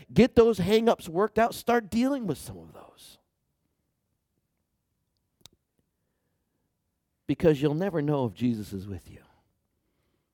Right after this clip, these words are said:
until you go and decide to do something in his name. Number two, some will respond and some won't. Eighty-two percent of people will come to church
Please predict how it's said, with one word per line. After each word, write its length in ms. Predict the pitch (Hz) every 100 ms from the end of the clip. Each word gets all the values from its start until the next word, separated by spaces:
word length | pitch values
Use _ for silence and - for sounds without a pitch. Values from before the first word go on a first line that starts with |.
| _ _
until 240 | 101 95 107
you 140 | 95
go 200 | 107 98
and 100 | 90
decide 260 | 90 95 85
to 60 |
do 140 | 80 85
something 360 | 92 85 85
in 80 | 82
his 140 | 78
name. 220 | 82 76 - _ _ _ _ _ _
Number 220 | 156 131
two, 360 | 107 - 120 82 _ _ _ _ _ _
some 420 | - - 160 175
will 180 | 170 147
respond 640 | 135 - 143 170 190 196 180 - _ _ _ _ -
and 160 | 131 127
some 220 | 120 107
won't. 240 | 90 - _ - _ _ _ _ _ _ _ _ _ _ _
Eighty-two 640 | 147 170 208 202 - - 170
percent 640 | - 147 - 131 110 - - _ _ _
of 160 | 104 -
people 420 | - 90 76 - _ _ _ _ _ _ _ _ _ _ -
will 180 | 107 107
come 320 | - 131 143
to 120 | 151
church 600 | 139 - 90 - - -